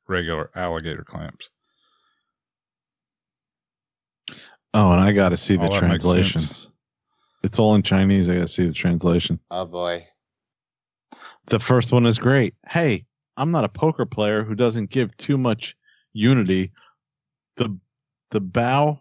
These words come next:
Speaker 2: the bow has to have a sense of ritual." <laughs>
Speaker 1: What?
Speaker 3: What?
Speaker 2: That's the translation from the Chinese.
Speaker 1: That's not what I got.
Speaker 2: No, I'm, I'm just going to see translation, and it's translating it.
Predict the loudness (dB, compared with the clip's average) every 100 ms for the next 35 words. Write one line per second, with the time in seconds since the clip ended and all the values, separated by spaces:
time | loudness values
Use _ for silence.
0 | -4 -6 -2 0 2 2 0 -4 _ -8
1 | -6 -6 -4 -2 -2 -4 -8 -6 -4 -4
2 | -4 -4 -4 -2 -2 -2 -4 -6 -12 _
3 | _ _ _ _ -10 -8 -10 -12 _ -18
4 | -16 -16 -16 -16 -10 -6 -6 -10 -20 _
5 | _ -20 _ _ -8 -6 -4 0 -2 0
6 | -4 -2 0 0 0 0 0 -6 -8 -4
7 | -4 -4 -4 -6 _ -4 -2 -2 -2 0
8 | 2 0 -2 _ _ _ _ _ _ _
9 | _ -14 -8 -4 -2 -4 -4 -6 -6 -10
10 | _ _ _ _ _ _ _ _ 0 0
11 | 0 0 0 2 0 0 2 4 4 2
12 | 0 0 2 2 4 2 0 0 0 0
13 | -2 -2 0 2 0 -2 -6